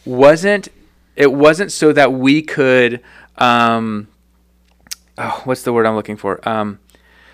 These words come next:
so that the state had the power. Actually, it's the opposite, is that the reason the United States was formed and the church were, was formed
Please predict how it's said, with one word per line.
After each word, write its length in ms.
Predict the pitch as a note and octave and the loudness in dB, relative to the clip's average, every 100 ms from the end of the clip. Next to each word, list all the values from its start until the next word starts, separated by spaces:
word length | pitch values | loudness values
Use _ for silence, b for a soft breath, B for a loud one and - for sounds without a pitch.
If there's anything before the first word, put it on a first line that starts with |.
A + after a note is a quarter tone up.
| b | b
so 160 | D3+ | 0
that 220 | C#3+ C#3+ | 2 2
the 180 | C3 A#2 - | 0 -6 -8
state 380 | - - E3 D3 | -16 -2 -2 0
had 200 | C3+ A#2+ | -2 -2
the 80 | A2+ | -4
power. 580 | - D3+ B2 G2+ G2 - - | -2 -2 -2 -2 -6 -12 -2
Actually, 380 | E3 - - E3 | -2 -2 -2 -2
it's 120 | - | -2
the 140 | C#3+ | -6
opposite, 680 | - B2 D3 A#2 - - F#2+ b b b b | -4 -4 -4 -6 -12 -14 -16 b b b b
is 180 | C#3+ B2 | -6 0
that 200 | C3+ B2+ | 0 2
the 100 | C3+ | 0
reason 420 | C3+ D3+ F#3 G3+ | 0 -2 -2 -4
the 60 | F#3 | -4
United 380 | D3 C#3+ C#3+ C3 | 0 -2 -2 -8
States 380 | - C3+ - | -2 -2 0
was 140 | C3 B2+ | -6 -6
formed 380 | - B2+ B2+ A2+ | -4 0 0 -2
and 120 | A#2+ | -6
the 80 | A2+ | -6
church 500 | - - F#3 - - | -4 0 0 0 -8
were, 180 | A#2+ - | -8 -4
was 220 | B2+ B2 | -6 -6
formed 440 | - A2+ G#2+ G#2+ | -8 -8 -6 -6